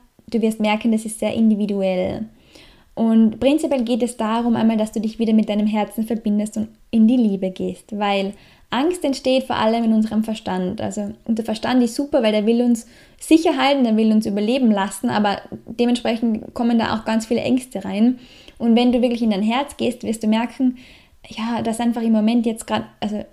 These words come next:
alles gut ist, auch wenn so viel Chaos da draußen ist. Und dann kannst du, ähm, ja, einfach versuchen, jetzt auch wieder in dein Herz zu gehen und dein Herz zu öffnen. Und wie das dir gelingt, das ist sicher individuell.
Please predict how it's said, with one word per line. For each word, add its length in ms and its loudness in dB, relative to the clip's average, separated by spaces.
alles 340 -2
gut 180 0
ist, 160 2
auch 420 4
wenn 160 2
so 100 -2
viel 140 -2
Chaos 500 0
da 100 -4
draußen 540 -4
ist. 340 -12
Und 120 -4
dann 80 -2
kannst 340 -2
du, 240 2
ähm, 140 2
ja, 120 4
einfach 320 -4
versuchen, 320 -2
jetzt 160 -2
auch 200 -4
wieder 140 0
in 100 2
dein 100 -2
Herz 340 -2
zu 140 -6
gehen 460 2
und 200 0
dein 100 2
Herz 260 -2
zu 120 -6
öffnen. 580 -2
Und 420 0
wie 320 4
das 300 -2
dir 160 0
gelingt, 440 0
das 100 -6
ist 180 -8
sicher 200 -4
individuell. 800 2